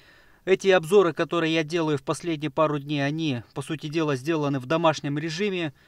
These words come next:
с мобильного устройства, поэтому прошу прощения, возможно, за качество звука. Может быть, не так, э, может быть, все так качественно, как обычно. Но, тем не менее, суть от этого не меняется. Давайте посмотрим, что у нас важного произошло за последние сутки.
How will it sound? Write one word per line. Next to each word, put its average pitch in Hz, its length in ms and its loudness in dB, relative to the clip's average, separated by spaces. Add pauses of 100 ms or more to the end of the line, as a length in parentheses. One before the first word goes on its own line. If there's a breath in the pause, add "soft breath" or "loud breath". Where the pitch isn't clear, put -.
(280 soft breath)
с - 200 -10
мобильного 160 480 0
устройства, 180 520 2
поэтому 151 400 -2
прошу 170 280 -2
прощения, 165 540 -2
возможно, 147 460 -2
за 151 120 -4
качество 156 480 -2
звука. 175 420 0 (460 loud breath)
Может 165 220 0
быть, 151 180 -6
не 160 80 -2
так, 156 380 2
э, 143 60 -4 (100)
может 139 180 -4
быть, 135 120 -6
все - 120 -6
так 147 160 -4
качественно, 185 420 -2
как 160 200 -4
обычно. 156 400 -2
Но, 170 140 0
тем 190 200 2
не 196 80 0
менее, 143 460 -2 (320 loud breath)
суть - 240 -2
от 175 100 -2
этого 190 260 2
не 170 120 -2
меняется. 190 540 0
Давайте 160 360 -2
посмотрим, 170 480 -6
что 175 240 -2
у 165 60 0
нас 147 180 -2
важного 156 400 2
произошло 147 500 -4
за 139 120 -2
последние 147 580 -4
сутки. 175 480 -4